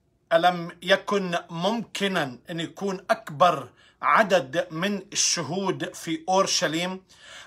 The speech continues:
أو ممكن يفهم اليهود أنه قام من بين الأموات؟ هذا سؤال كتير كتير مهم. احنا بنعرف انه لما يسوع المسيح،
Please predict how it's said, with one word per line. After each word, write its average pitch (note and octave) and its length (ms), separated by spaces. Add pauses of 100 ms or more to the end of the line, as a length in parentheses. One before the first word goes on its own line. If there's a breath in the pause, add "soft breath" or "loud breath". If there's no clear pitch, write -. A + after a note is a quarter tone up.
(140 loud breath)
أو G#3 360
ممكن F#3+ 760 (140)
يفهم E3+ 840 (120)
اليهود F3 800 (380 soft breath)
أنه E3+ 480
قام F#3 420 (140)
من D#3 300
بين F#3 480 (200)
الأموات؟ E3+ 760 (960 loud breath)
هذا A#3 200
سؤال G#3 640
كتير G3 420
كتير F3 720
مهم. E3+ 340 (560)
احنا G#3 220
بنعرف F#3 720
انه E3 640
لما F3 240
يسوع D#3+ 500
المسيح، F#3 580